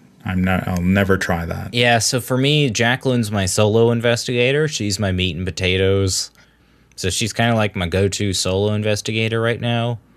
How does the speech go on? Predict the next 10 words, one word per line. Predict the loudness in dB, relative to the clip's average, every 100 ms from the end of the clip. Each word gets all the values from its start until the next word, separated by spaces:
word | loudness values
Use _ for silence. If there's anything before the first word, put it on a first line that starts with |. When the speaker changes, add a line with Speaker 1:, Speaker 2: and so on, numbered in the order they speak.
| _ _ _
Speaker 2:
It's | -16
kinda | -6 -2 -2
same | 0 -2 -2
with | -4
Trish, | -2 0 -2 -6
'cause | -8 -10
Trish | -8 -6 -6 -10 _ -10
has | -6 -6 -6
a | -6
reliable, | -6 -4 -4 -4 -6 -8 -12